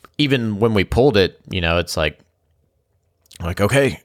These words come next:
am I pulling it too soon? I don't know. Am I pulling?" <laughs> It's like,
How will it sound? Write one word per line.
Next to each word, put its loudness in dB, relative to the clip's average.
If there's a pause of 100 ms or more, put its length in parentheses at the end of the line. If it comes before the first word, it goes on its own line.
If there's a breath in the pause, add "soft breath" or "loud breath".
(120)
am -2
I 0
pulling 2
it -2
too 2
soon? 0
I 0
don't 2
know. 2
Am -4
I -2
pulling?" 0
<laughs> -12
It's -6
like, 0